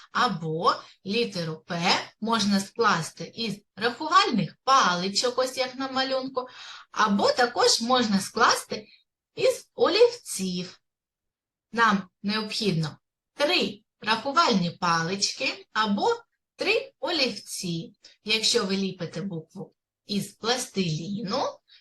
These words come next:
необхідно зробити три ковбаски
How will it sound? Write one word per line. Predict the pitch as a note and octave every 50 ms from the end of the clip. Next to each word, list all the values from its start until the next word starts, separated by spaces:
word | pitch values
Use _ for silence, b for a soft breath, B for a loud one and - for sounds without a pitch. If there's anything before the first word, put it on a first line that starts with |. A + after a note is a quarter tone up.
| b b -
необхідно | F#3 F#3 F#3+ F#3 F3+ - - - F#3+ G3 F#3+ F3 F3 E3+ D#3+
зробити | D#3+ - D#3+ D#3+ D#3 F3+ G3 - D#3+ - D#3+ D#3+ - - - F4 A#4+ C5+ C#5 - _ _ _ _ _ _ _ _ _ _ _ _ _ _ _ _ _
три | - D4+ D4+ F#4+ A4+ A#4+
ковбаски | - - G3 F#3 E3+ E3 D#3 E3+ D#3+ D#3 D3+ D#3 G3 G3+ - - - E4+ G4 B4+ D5 D5